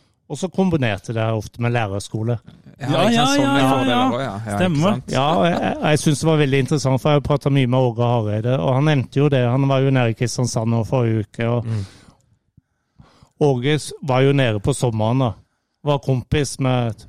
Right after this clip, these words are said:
Speaker 1: Trond og Svein, fordi de spilte på U-landslaget sammen.
Speaker 3: Ja.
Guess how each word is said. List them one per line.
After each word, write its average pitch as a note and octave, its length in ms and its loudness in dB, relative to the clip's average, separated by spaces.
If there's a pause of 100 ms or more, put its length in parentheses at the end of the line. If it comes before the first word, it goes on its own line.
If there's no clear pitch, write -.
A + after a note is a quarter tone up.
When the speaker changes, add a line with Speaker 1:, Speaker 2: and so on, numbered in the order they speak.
Speaker 1:
Trond A#2+ 360 -8
og B2 100 -8
Svein, A#2 340 -8
fordi C#3+ 240 0
de C#3+ 100 -2
spilte - 280 -8
på C#3+ 180 -2
U-landslaget C3 540 0
sammen. D#3 500 0
Speaker 3:
Ja. A#2+ 200 -2